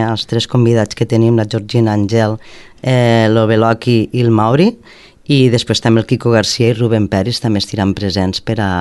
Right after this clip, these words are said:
donar, pues, bueno, l'arribada, que tindrem també una miqueta de menjar, també tindrem un punt d'avituallament, encara estem per concretar on ho ficarem, un punt d'avituallament que també la B T T, no?, de Roquetes, eh, col·labora i ens ajudarà també a fer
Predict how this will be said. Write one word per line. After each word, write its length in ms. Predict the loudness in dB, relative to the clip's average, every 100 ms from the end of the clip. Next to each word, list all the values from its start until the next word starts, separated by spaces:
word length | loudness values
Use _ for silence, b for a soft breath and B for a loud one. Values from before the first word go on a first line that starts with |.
| -2 -2 -2 -4
donar, 380 | -4 -2 -4 -8
pues, 140 | -10
bueno, 220 | -6 -6 -6 B B
l'arribada, 800 | -4 -2 0 0 2 2 2 2
que 160 | -2 -4
tindrem 380 | -2 0 -2 0
també 220 | -2 -2
una 160 | -2 -2
miqueta 320 | -4 -4 -4
de 120 | -4
menjar, 560 | -4 0 0 2 2 -2 -6 B B 0
també 160 | 2 2
tindrem 320 | 2 2 2
un 140 | 2
punt 160 | 2 2
d'avituallament, 640 | 2 0 0 2 2 2
encara 320 | 0 0 0 -2
estem 300 | 0 -2 -2
per 140 | -4
concretar 540 | -4 -6 -6 -4 0 -2 0
on 160 | -2
ho 60 | -2
ficarem, 400 | -4 -4 -2 0
un 140 | 0 -2
punt 160 | -2
d'avituallament 720 | -2 -4 -2 0 0 0 0 -4 B B -8
que 80 | -2
també 460 | 2 4 2 2
la 160 | 0 2
B 140 | 0 0
T 140 | -2
T, 160 | 0 0
no?, 220 | 2 0
de 140 | -2 -4
Roquetes, 560 | -4 -4 -2 -2 -2 -8 B B B -4
eh, 240 | 0 0 0
col·labora 640 | 0 2 2 2 2 2
i 80 | 2
ens 160 | 0
ajudarà 460 | -2 -2 0 2 0
també 240 | 0 0 0
a 80 |
fer 80 | -2